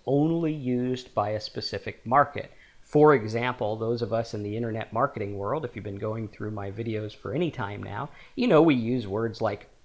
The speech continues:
P P C or pay-per-click, S E O or search engine optimization, clicks,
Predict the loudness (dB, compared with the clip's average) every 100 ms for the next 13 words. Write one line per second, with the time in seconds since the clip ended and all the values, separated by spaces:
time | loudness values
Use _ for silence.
0 | _ -12 -8 -6 -4 -4 -4 -6 -4 -6
1 | -8 -8 -8 -8 -10 -10 -8 -12 -6 -4
2 | -4 -8 -20 -20 -20 -8 0 0 0 -6
3 | -2 2 2 2 -2 -4 -6 -2 0 0
4 | 0 -4 -2 -4 -4 -6 -8 -2 -2 -2
5 | -6 -12 -14 -20 -20 -8 4 8 8 8
6 | -4 -16